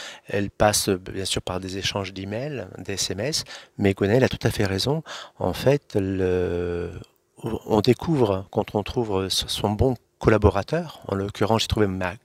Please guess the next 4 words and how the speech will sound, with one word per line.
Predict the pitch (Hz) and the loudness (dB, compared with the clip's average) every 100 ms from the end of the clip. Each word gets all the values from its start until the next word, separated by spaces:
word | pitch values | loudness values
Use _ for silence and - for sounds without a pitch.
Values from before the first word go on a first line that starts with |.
| _ _ - | _ _ 0
cœur | 165 151 - - - | 4 4 2 -6 -2
laboratrice, | 101 95 92 - 160 - - - - - - | -2 -2 -4 -6 -4 -4 -4 -8 -8 -10 -4
que | - | 0
finalement | 107 - 104 98 117 151 | 2 0 -2 0 2 0